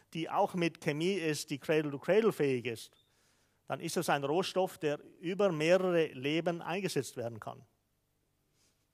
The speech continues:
Und die dritte Frage war, wie finanzieren wir uns? Entschuldigung? Nein, das ist, also das hat nicht nur mit dem Aluminium zu tun, sondern alle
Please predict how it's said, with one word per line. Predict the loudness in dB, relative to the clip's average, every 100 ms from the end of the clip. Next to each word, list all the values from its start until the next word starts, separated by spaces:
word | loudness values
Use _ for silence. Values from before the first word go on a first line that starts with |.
| _ _ _ _
Und | -12
die | -4
dritte | -2 0 2
Frage | 4 4 4 4
war, | 4 4
wie | 2 -2
finanzieren | 0 0 0 2 2 4
wir | 2
uns? | 0 -4 -12 -20 _ _ _ _ _ _ _ _
Entschuldigung? | _ -2 -2 -2 -12 -20 _ _ _ _ _ _ _ _ _ _ _ _ _ _ _ _ _ _ _ _ _ _ _ _ _ _ _ _ _
Nein, | 0 2 2 0
das | 0 2
ist, | 0 -4 -8 -10 _ -20 -20 -20 -20 _ -20 _ _ _ _ _ _ _ _ _ _ _ _
also | -2 0 0
das | -2 2
hat | 2 2
nicht | -2 0
nur | 0
mit | 2 2 0
dem | 0
Aluminium | 0 0 -2 -2 -2
zu | -4 -6
tun, | -4 -4 0
sondern | 0 0 -2
alle | 0 2